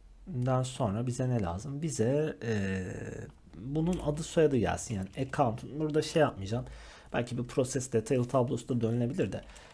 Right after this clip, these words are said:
Ben burada public string, bu account'un public string, bu account'un sahibi yani name olsun. Hani Ezgi Öztürk, Merve Yıldırım falan şeklinde. Prop tab tab public decimal,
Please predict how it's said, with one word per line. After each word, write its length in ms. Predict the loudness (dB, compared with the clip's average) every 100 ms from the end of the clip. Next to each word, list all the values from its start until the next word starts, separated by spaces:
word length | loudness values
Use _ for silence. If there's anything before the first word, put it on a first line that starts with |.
| -2 2
Ben 200 | 4 4
burada 220 | 2 2
public 380 | 6 6 6 -2 -10 -14
string, 540 | -6 -4 -2 -2 -2 -6 -20 -6
bu 160 | -6 0
account'un 640 | -2 2 2 2 0 -8 -10 -16 -20 -20 -10
public 320 | -4 -2 -4 -8 -20 _ -20 -20 -20 -20 -18 -20 -20 -20 -20 -20 -20 -16
string, 500 | -8 -6 -4 -4 -6 -6
bu 120 | -6 -6
account'un 560 | 0 4 4 2 -6 -6
sahibi 580 | 2 6 6 6 2
yani 340 | 2 2 2 4
name 300 | 4 2 -2 -8
olsun. 280 | -8 -8 -8
Hani 120 | -8 -4
Ezgi 440 | -2 -2 -2 -4 -2
Öztürk, 500 | -4 -6 -16 -10 -4
Merve 320 | 0 0 -2
Yıldırım 420 | -4 -6 -10 -14
falan 320 | -10 -8 -8
şeklinde. 360 | -10 -10 -8 -8 -8 -18 -18 -20 -4
Prop 320 | 4 6 4 2
tab 220 | 2 4
tab 240 | 0 4
public 320 | 6 6 4 -4 -14 -16 -16 -16 0
decimal, 460 | 2 2 2 0